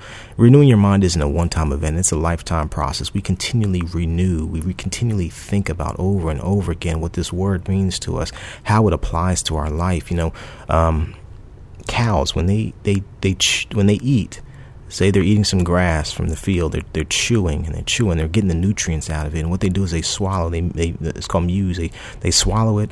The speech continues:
and then they bring it back up again and they chew and get some more nutrients out of it. They chew a little bit more and, and get what they can out of it.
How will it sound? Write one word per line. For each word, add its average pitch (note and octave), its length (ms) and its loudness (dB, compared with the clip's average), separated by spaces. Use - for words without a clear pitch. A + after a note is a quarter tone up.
and E2+ 140 -4
then D#2+ 80 2
they E2 80 0
bring E2 240 0
it F2+ 100 2
back F2+ 200 -2
up F2 100 0
again D#2+ 320 -2
and D#2+ 100 0
they E2 120 0
chew G#2+ 380 2
and E2 120 -2
get E2+ 140 -2
some E2+ 160 -2
more F#2 200 2
nutrients F2+ 540 0
out E2 140 -2
of D#2+ 100 -6
it. D2+ 60 -8
They - 100 -6
chew - 220 0
a - 20 0
little G#2+ 140 0
bit F2 160 -2
more F2+ 360 0
and, D2+ 140 -2
and E2 160 2
get F#2 160 2
what F2+ 140 2
they D#2+ 100 0
can F#2 240 2
out E2+ 140 2
of E2 100 -4
it. E2 100 -6